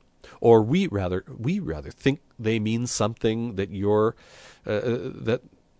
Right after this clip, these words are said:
you know, you're saying they don't mean, and there has to be talks about it. See, I think, folks, we should, uh, you know, get into and read these things. Try to read them i-, with the eyes of faith. You see, I think that, that perhaps that some in,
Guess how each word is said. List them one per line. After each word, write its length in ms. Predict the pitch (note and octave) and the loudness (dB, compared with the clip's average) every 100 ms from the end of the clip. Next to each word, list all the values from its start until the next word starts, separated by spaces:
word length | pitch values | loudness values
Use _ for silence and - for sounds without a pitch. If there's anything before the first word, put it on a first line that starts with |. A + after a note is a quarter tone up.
| _ - | _ -10
you 120 | A2+ | -6
know, 80 | G2+ | -6
you're 320 | A2 A2+ A2 | -4 -6 -6
saying 380 | - A#2+ A#2+ A#2+ | -2 0 0 2
they 80 | |
don't 260 | C#3+ G#3+ - | 4 4 2
mean, 280 | D2+ D2 - | -8 -12 -12
and 280 | - G2+ G2+ - | -10 -8 -10 -8
there 220 | A#2 B2 | -4 -4
has 440 | - F3 F3 - | -4 -4 -4 -8
to 80 | B2 | -8
be 120 | G#2 | -10
talks 500 | - - E3 E3+ - | -10 0 2 2 -2
about 240 | D2+ C2+ - | -8 -8 -10
it. 100 | - | -8
See, 180 | C3 C3 | -4 -4
I 80 | |
think, 200 | C#3 A3 - | -4 -6 -6
folks, 320 | - C#3+ - - - - - - | -4 -4 -4 -16 -20 -20 -12 -2
we 100 | B2 | -2
should, 220 | - F#2 - - | 0 -6 -6 -4
uh, 260 | G2+ D#2+ - - - | 0 -2 -4 -10 -10
you 160 | G#2+ | -8
know, 80 | F#2 | -6
get 280 | F2 B2+ F3+ | -2 -2 0
into 240 | E3+ - | -2 -2
and 160 | F2+ E2+ | -4 -2
read 300 | F#2+ A#2 F#2 | -4 -4 -6
these 280 | D#2 D2 - | -8 -8 -8
things. 340 | C2+ B1+ - - | -10 -12 -16 -8
Try 300 | - D#3+ A3 | -4 0 0
to 80 | G#3 | -2
read 340 | D#3+ E3+ D#3 | -2 -4 -2
them 240 | B2+ A#2 - | -2 -2 -6
i-, 120 | G#2+ A2 | -6 -4
with 180 | G#2+ | -6
the 120 | - - | -10 -6
eyes 360 | G2 A2+ A#2+ A2 | -4 -2 -4 -6
of 80 | - | -12
faith. 520 | - - E2+ D2 - | -10 -6 -4 -6 -14
You 60 | |
see, 240 | - - F2 | -12 -6 -6
I 220 | F2+ - - | -6 -10 -8
think 220 | D#3+ F3 | -8 -4
that, 160 | - - - - - _ - | -6 -6 -10 -20 -20 _ -18
that 140 | - | -6
perhaps 480 | G#2 G#2 C#3 D3 - | -4 -2 -2 -4 -8
that 140 | C#2+ | -10
some 400 | - A2 A#2 G2+ - | -4 -2 -2 -6 -8
in, 240 | F2+ F2+ | -8 -8